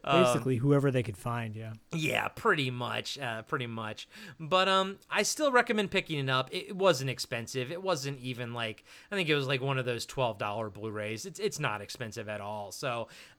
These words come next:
Speaker 1: I highly recommend it. If you remember this movie fondly, I think you're gonna still enjoy it. I think it still holds up well. And, uh, I'm glad that we have it in our catalog now. And, and it's our first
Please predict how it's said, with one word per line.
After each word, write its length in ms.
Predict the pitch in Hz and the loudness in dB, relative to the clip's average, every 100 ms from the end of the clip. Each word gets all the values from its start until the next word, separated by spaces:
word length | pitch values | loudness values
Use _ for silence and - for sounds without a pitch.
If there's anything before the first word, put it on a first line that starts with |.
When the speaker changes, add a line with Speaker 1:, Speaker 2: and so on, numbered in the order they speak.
| _ | _
Speaker 1:
I 100 | 214 | 8
highly 280 | 202 214 202 | 12 12 10
recommend 420 | 190 175 160 151 | 8 4 2 4
it. 240 | 151 156 _ _ _ | 4 4 _ _ _
If 220 | 170 151 | -2 0
you 120 | 165 | -2
remember 520 | 165 165 160 180 202 214 | 2 2 2 2 4 4
this 180 | 202 | 4
movie 300 | 190 180 180 | 2 0 0
fondly, 680 | 175 180 165 165 160 165 160 - - - - - | 0 2 4 2 0 0 0 -4 -20 -20 -20 2
I 220 | 165 170 | 6 6
think 460 | 143 - 175 170 147 | 4 -2 0 2 2
you're 120 | 160 | 0
gonna 200 | 147 139 | 2 0
still 400 | - - 143 135 | -2 -2 -2 -2
enjoy 400 | 127 113 123 120 | -4 -2 0 2
it. 240 | 120 123 - | 2 0 -2
I 180 | 135 131 | -2 -2
think 200 | 135 120 | -4 -6
it 100 | 110 | -8
still 240 | - 123 | -4 -4
holds 240 | 113 113 | -4 -6
up 200 | 113 104 | -6 -6
well. 420 | 110 107 101 101 - | -8 -8 -8 -10 -10
And, 380 | 107 101 104 104 | -10 -10 -8 -8
uh, 240 | 104 104 - - - - - | -6 -6 -10 -20 -20 -20 0
I'm 300 | 175 190 190 | 4 4 4
glad 500 | 170 170 190 247 220 | -2 -4 0 0 2
that 140 | 247 | 0
we 140 | 226 240 | 0 -10
have 320 | 190 202 208 | -6 -4 0
it 100 | 208 | 0
in 120 | 208 | 0
our 100 | 202 | 0
catalog 540 | 196 180 180 147 113 110 | 2 4 4 2 -4 -4
now. 280 | 113 110 123 | -4 -4 -2
And, 220 | 143 151 | -2 0
and 160 | 151 | 0
it's 180 | 156 147 | -2 0
our 140 | 160 147 | 0 -2
first 540 | - 151 170 - - | -4 -2 -2 -2 -8